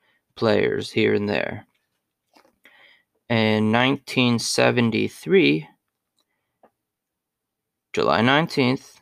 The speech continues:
same day that we've been talking about, Willie Mays got named to his twenty-fourth career All-Star game, which tied Stan Musial as the only two guys to ever be twenty-four time All-Stars, which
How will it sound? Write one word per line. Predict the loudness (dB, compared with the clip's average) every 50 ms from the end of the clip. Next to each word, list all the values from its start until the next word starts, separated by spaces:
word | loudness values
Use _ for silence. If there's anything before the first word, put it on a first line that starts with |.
| _ _ _
same | -16 -8 -6 -6 -4 -4 -4 -4 -6 -6
day | -4 -4 -2 0 0 0 0
that | 0 0 -2 -2
we've | -2 -4 -6 -6
been | -8 -6
talking | 0 2 2 2 2 0 -2 -4
about, | -2 0 0 0 0 0 0
Willie | 0 0 0 0 0
Mays | 2 2 2 2 2 0 -4 -6 -10 -12 -14 -16 -18 -20 _ _ _ _ _ _ _ _ _ _ _ _ -4
got | -2 0 0 0
named | -2 -2 -2 0 -2 -2 -4 -8 -10 -16 -20 _
to | -8 -6 -6
his | -6 -8 -10
twenty-fourth | -10 -4 -2 -2 0 -2 -4 -6 -4 -2 0 0 0 -2 -8 -16
career | -14 -6 -2 -2 0 0 0
All-Star | 0 -2 -2 -4 -6 -10 -10 -10 -10
game, | -10 -12 -14 -14 -14 -18 -20 -20 -20 _ _ _ -18
which | -18 -16 -16 -16 -16 -12
tied | -6 -2 0 0 2 0 0 -2 -4 -6 -12 _ _ _ _ _ _ _ _ _ -18
Stan | -14 -6 -2 -2 -2 0 0
Musial | 0 2 0 0 0 -2 -4 -4 -4 -4 -6
as | -6 -4
the | -2 -2 -2
only | -2 -2 -4 -6 -8 -8
two | -8 -8 -6 -2
guys | -2 0 0 0 -2 -2
to | -4 -2
ever | -2 -2
be | -4 -4 -6
twenty-four | -4 -2 -4 -4 -4 -4 -4 -4 -2
time | 0 -2 -2 0 2
All-Stars, | 0 0 0 -4 -10 -10 -10 -12 -14 -12
which | -14 -12 -12 -14 -16 -16